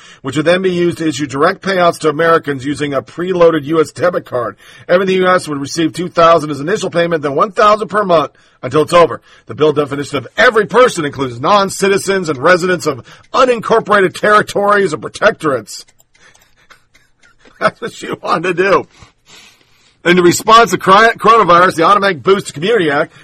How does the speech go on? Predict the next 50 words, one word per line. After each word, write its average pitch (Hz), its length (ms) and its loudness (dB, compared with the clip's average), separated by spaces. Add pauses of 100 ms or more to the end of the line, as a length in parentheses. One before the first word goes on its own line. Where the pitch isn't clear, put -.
would 113 80 -14
immediately 180 280 -2
provide 151 300 0
a 160 40 -4
U 175 180 0
S 151 100 0
debit 165 300 0
card 170 200 2
preloaded, 160 440 0
blah, 175 100 2
blah, 165 80 -2
blah. 135 240 0
Each 160 220 -8
card 165 240 2
would 147 80 -6
be 143 160 -6 (300)
recharged 165 540 2
one 180 340 -4
thousand 202 440 2
monthly 160 400 -2
until 147 320 -2
one 175 240 -2
year 190 460 -2 (200)
after 165 240 0
the 156 180 -2
end 196 180 -2
of 185 40 -2
the 170 80 -4
coronavirus. 175 640 2
The - 40 -20
proposal 156 380 0
described 160 400 0
the 135 80 -10
funding 170 320 -2
approach 139 280 -4
as 117 120 -16
follows. 170 480 2
I'm 123 80 -12
not 113 260 -10
reading 165 280 -4
it. 160 200 -2 (260)
"I 107 80 -14
fully 147 280 -2
support 143 400 -6
the 139 100 -8
F 147 180 -4
C 147 280 -6
D 143 260 -10
DEM 147 380 -6
covid 151 460 -4